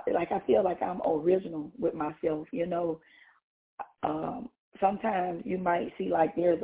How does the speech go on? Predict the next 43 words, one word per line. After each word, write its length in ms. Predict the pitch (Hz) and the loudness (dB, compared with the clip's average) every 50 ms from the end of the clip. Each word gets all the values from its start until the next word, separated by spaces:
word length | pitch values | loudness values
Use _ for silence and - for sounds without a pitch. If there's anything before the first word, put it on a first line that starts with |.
| - | 2
artists 420 | - 156 165 180 175 180 175 175 - | 4 4 4 2 0 -2 -4 -4 -2
and, 540 | 190 185 175 175 185 165 156 156 160 160 156 - _ - _ _ | -2 -2 -2 -2 -2 -2 -2 -2 -2 -4 -8 -12 _ -20 _ _
y-, 220 | - 285 - - - | -6 -4 -4 -2 -2
you 140 | - 165 156 | -2 -2 0
know, 140 | 156 151 | 0 0
like, 220 | 156 156 160 151 147 - | 0 0 -2 -2 0 0
it's, 140 | 180 175 - - | -2 -2 0 -4
it's 140 | 180 - | -2 -2
a 60 | 156 143 - | -2 -4 0
couple 320 | - 202 220 - - 208 - | 2 2 2 2 0 -2 -2
of, 60 | - - | -2 -2
you 160 | 180 185 208 | -2 -2 0
know, 100 | 196 208 | 0 2
it 40 | 220 | 2
could 80 | 262 | 4
be 120 | 262 277 208 | 4 6 6
a 80 | 180 | 6
bunch 300 | - - 185 190 202 - | 6 8 6 6 6 4
of 140 | 190 185 202 | -2 -2 0
us, 160 | 202 196 196 185 | 0 0 -2 -2
but 300 | - 180 170 165 - - _ - | 2 2 2 2 2 -2 _ -4
everybody 640 | 170 180 185 185 180 180 175 175 180 180 175 175 - - | -2 -2 -2 -2 -4 -4 -4 -2 -2 -2 -2 -2 -4 -4
is, 260 | - 165 160 160 156 - _ - | -4 -4 -4 -6 -6 -10 _ -8
like, 160 | 170 165 170 - | -8 -8 -8 -10
the 80 | - 156 - - | -12 -10 -6 -4
same. 380 | 175 190 208 214 214 220 214 - - - - - - | -4 -2 -2 -4 -8 -8 -10 -12 -16 -20 -18 -10 -6
I, 80 | - | -4
I 220 | 240 - 202 196 - | -2 -2 -2 -2 0
feel 180 | - 220 226 214 | 6 6 6 6
like, 160 | 202 190 190 - | 6 2 0 0
you 100 | - 208 | -2 0
know, 180 | 202 185 190 | 4 4 4
it's 180 | - 185 190 - | 4 4 0 0
just 160 | - 196 - | -2 -2 2
a 40 | 170 | 4
lot 220 | 170 175 185 202 190 | 4 4 4 4 2
of 140 | 180 - - | 2 2 4
us, 140 | 185 185 185 - | 2 2 2 0
and 220 | 185 160 160 - _ - | -2 -2 -2 -4 _ -4
we 160 | 190 202 202 190 | -2 0 0 0
all 180 | 185 190 185 | 2 2 2
do 180 | 185 180 185 175 | 2 2 0 0
different 400 | - - 185 185 - - 156 | 0 0 -2 -2 -4 -10 -16